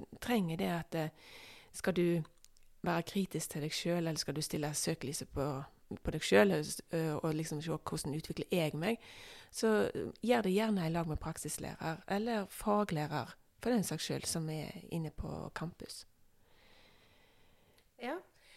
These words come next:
Speaker 2: jeg tror dette kunne vi ha snakket om, eh, lenge, Margaret, og det, og det er, det er også sånn, em, til, eh, masterstudentene, når de skal skrive masteroppgave,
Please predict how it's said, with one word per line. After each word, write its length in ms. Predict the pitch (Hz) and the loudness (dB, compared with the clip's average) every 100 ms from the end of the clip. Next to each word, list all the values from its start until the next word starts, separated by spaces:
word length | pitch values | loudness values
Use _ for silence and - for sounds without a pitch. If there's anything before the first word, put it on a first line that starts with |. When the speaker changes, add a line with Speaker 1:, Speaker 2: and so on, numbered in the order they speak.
| - - | -18 -10
Speaker 2:
jeg 80 | |
tror 200 | - 311 - | 0 0 2
dette 400 | 220 - 277 190 - | 0 2 2 2 0
kunne 220 | 208 196 | 0 2
vi 80 | 311 | 4
ha 100 | 254 | 4
snakket 420 | - 202 - - | 2 -2 -2 0
om, 260 | 196 180 175 | 2 2 2
eh, 560 | 170 165 170 190 175 | 0 0 0 -2 -4
lenge, 320 | 190 190 190 214 | -2 0 0 0
Margaret, 540 | 190 170 165 165 - | -2 -2 -4 -6 -8
og 80 | 202 | -8
det, 80 | 202 | -6
og 100 | 214 214 | -4 -4
det 100 | 226 | 0
er, 320 | 254 240 196 190 - - - - - - - - - | 2 2 2 -2 -12 -20 -20 -20 -20 -20 -20 -20 -10
det 100 | 285 | -2
er 60 | |
også 240 | 320 320 269 | -2 -2 2
sånn, 320 | 277 254 226 - - 226 214 214 | 4 4 0 -8 -20 -16 -10 -4
em, 360 | 208 214 214 - - - - - - | -4 -4 -6 -12 -20 -20 -20 -20 -8
til, 260 | 240 226 | -4 0
eh, 220 | 214 214 202 - | 0 -2 -4 -10
masterstudentene, 1300 | - 240 - 208 202 196 196 - 208 208 208 208 202 214 | -6 -4 -4 -6 -4 -4 -4 -8 -4 -2 -2 -2 -6 -6
når 160 | 208 202 | -8 -8
de 160 | 208 | -12
skal 160 | 208 202 | -14 -16
skrive 260 | - 208 | -12 -6
masteroppgave, 880 | 208 214 - 208 - 208 202 202 202 | -2 -2 -4 -10 -2 -2 2 0 -2